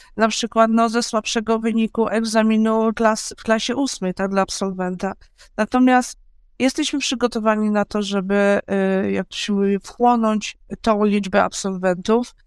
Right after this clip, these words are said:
Tym bardziej, że mamy nowe kierunki kształcenia, które cieszą się dużą popularnością już.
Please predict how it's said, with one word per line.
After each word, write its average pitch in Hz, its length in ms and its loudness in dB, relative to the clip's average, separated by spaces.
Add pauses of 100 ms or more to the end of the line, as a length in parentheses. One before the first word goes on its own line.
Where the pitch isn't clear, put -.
(460)
Tym 233 160 2
bardziej, 220 340 2
że 226 140 -2
mamy 220 280 4
nowe 214 340 2
kierunki 202 480 -2
kształcenia, 196 600 -4
które 196 240 -6
cieszą 196 320 -4
się 196 140 -4
dużą 196 420 -2
popularnością 185 920 -2
już. 208 340 -2